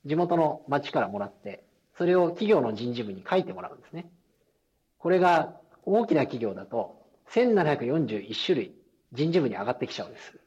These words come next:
一部上場企業の平均、この人事部の方が毎年八十八時間、この就労証明書だけをですね、手書きするのに使ってるっていうのが、あ、実は調査で出てます。で、こういうものをですね、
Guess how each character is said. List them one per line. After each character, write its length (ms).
一 200
部 100
上 200
場 120
企 220
業 440
の 300
平 300
均、 260
こ 120
の 120
人 220
事 120
部 100
の 60
方 220
が 260
毎 200
年 220
八 320
十 160
八 240
時 100
間、 240
こ 100
の 80
就 200
労 140
証 180
明 120
書 120
だ 140
け 160
を 80
で 120
す 80
ね、 100
手 120
書 100
き 80
す 80
る 80
の 60
に 80
使 160
っ 100
て 140
る 80
っ 20
て 220
い 60
う 40
の 80
が、 260
あ、 160
実 180
は 60
調 180
査 120
で 40
出 120
て 80
ま 120
す。 160
で、 80
こ 220
う 60
い 60
う 80
も 120
の 140
を 60
で 80
す 120
ね、 160